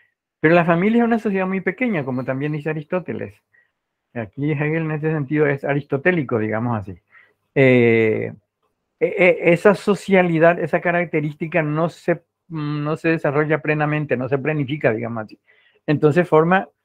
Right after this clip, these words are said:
la sociedad, él le llama sociedad civil, que sería lo de las aldeas y eso de Aristóteles. Eh, no vamos a entrar a, a discutir, pero sería algo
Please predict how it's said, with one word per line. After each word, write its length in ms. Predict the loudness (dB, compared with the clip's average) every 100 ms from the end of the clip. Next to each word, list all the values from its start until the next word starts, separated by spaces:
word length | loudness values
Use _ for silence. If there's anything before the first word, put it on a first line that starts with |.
| _ 2
la 240 | 4 4
sociedad, 400 | 2 0 2 0
él 60 | 0
le 60 |
llama 200 | 0 -4
sociedad 360 | -6 -6 -2 -2
civil, 280 | -4 -8 -8
que 100 | -8
sería 360 | -8 -6 -4
lo 120 | -4
de 100 | -4
las 140 | -2 -4
aldeas 300 | -4 -6 -6
y 60 |
eso 140 | -6 -6
de 60 |
Aristóteles. 640 | -6 -6 -10 -12 -10 -12 -12 _ _ _
Eh, 560 | 2 2 2 -2 -8 -12 _ _ -4
no 100 | 2
vamos 220 | 2 2
a 40 |
entrar 280 | 0 -2 -4
a, 220 | -4 -8 _ _ _ _ -6
a 80 | -4
discutir, 380 | -2 -4 -4 2
pero 220 | 4 4
sería 340 | 2 2 2
algo 360 | 2 2 0